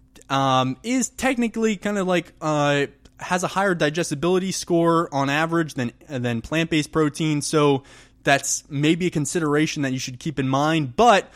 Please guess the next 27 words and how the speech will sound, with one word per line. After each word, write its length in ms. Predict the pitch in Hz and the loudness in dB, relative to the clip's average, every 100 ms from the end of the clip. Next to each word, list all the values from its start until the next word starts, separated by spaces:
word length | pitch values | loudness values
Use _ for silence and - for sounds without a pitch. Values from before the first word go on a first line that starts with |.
| - - - | -20 -20 -4
on 140 | 214 | 2
the 80 | 233 | 2
flip 360 | - 254 311 - | 0 0 0 0
side, 440 | - 175 185 175 - _ - | -2 0 0 -2 -8 _ -2
as 160 | 185 | -2
we've 160 | 190 190 | 0 -4
said, 440 | - 240 220 151 | -2 0 2 0
like, 240 | 156 151 - _ _ _ - | 0 -2 -4 _ _ _ -6
a 220 | 147 139 | -2 -2
vegan 480 | 127 135 208 214 190 | -2 -4 -2 0 2
diet 400 | 165 175 170 165 | 2 2 2 2
is 220 | 160 143 | 0 0
so 800 | - - - - 196 214 240 247 | 0 -2 0 2 6 6 6 4
superior 880 | 214 - 220 - - 262 233 160 139 | 0 0 -2 -2 -2 0 0 0 0
when 160 | 143 147 | 0 0
you're 140 | 143 | 0
looking 360 | 170 175 190 170 | 0 -2 -2 -2
at 120 | 160 | -4
food 340 | - 202 196 | -6 -2 -2
as 140 | 170 156 | -2 -4
a 40 | |
package 580 | - - 175 - 135 123 | -4 -6 -2 -2 -2 -2
deal, 360 | 170 151 98 - - - | 0 0 -2 -8 -20 -4
which 180 | 226 233 | -2 0
is 100 | 214 | 0
so 640 | - - - - 269 294 | -2 -4 -2 2 4 4
important 720 | 285 214 196 - 320 220 170 | 2 0 0 2 2 2 -2